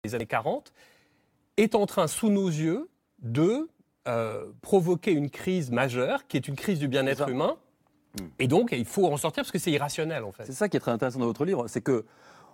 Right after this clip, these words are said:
Speaker 2: on sent qu'il y a eu pendant très longtemps ces mouvements sous basse, mais là, ça apparaît en plein grand, en, en grand jour. C'est-à-dire, au grand jour apparaissent les effets de cette économie pensée dans les années trente et quarante.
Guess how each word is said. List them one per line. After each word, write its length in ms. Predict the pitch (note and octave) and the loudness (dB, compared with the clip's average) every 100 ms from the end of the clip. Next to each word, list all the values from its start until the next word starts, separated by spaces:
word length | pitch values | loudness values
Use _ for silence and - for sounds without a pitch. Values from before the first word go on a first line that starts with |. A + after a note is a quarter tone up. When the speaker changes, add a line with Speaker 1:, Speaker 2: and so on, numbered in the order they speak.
| - | -4
Speaker 2:
on 120 | C3 | -2
sent 260 | B2 G3 F#3 | 2 2 4
qu'il 140 | B2+ | 4
y 80 | A#2+ | 6
a 60 | B2+ | 6
eu 140 | D3 | 6
pendant 240 | C3+ A#2+ | 4 2
très 160 | A#2+ D3 | 2 2
longtemps 340 | C#3 C3+ D#3 | 2 2 0
ces 120 | D3+ A#2+ | 0 2
mouvements 400 | B2 B2+ C#3 C3+ | 2 2 0 0
sous 100 | A#2+ | 0
basse, 240 | C3 C3 | -2 0
mais 80 | C3 | 2
là, 160 | B2 F#3+ | 4 4
ça 140 | D3+ | 4
apparaît 260 | B2+ B2 D#3+ | 2 4 2
en 100 | B2 | 2
plein 180 | C#3+ D#3 | 0 0
grand, 240 | B2 B2 | 0 0
en, 140 | A#2+ C3+ | -2 -2
en 100 | C#3 | -2
grand 180 | C#3 D3+ | 0 -2
jour. 220 | B2 F#2 | -4 -6
C'est-à-dire, 200 | - A#2 | -4 -2
au 100 | - | 2
grand 240 | F#3 E3+ F3 | 2 4 2
jour 280 | C#3+ G3 - | 2 -2 0
apparaissent 400 | C3+ C#3 D3+ F3 | 0 2 0 0
les 260 | C3+ C3 D3+ | 2 4 4
effets 340 | E3+ - F3+ - _ - _ - | 2 0 -4 -4 _ -20 _ -12
de 180 | A2 C#3+ | -2 -2
cette 300 | D3 D3 C#3 | 0 -2 0
économie 540 | C3 D3 C3+ C3+ E3 | -2 0 0 2 0
pensée 500 | D#3+ D3 C3 E3 F3+ | 2 0 2 0 0
dans 140 | A#2 A2+ | -2 -2
les 120 | A2 | 2
années 140 | B2 | 0
trente 280 | - D#3+ D3+ | 0 -4 -2
et 60 | A#2+ | 0
quarante. 460 | D3+ C3 G3+ G3 | 0 2 2 0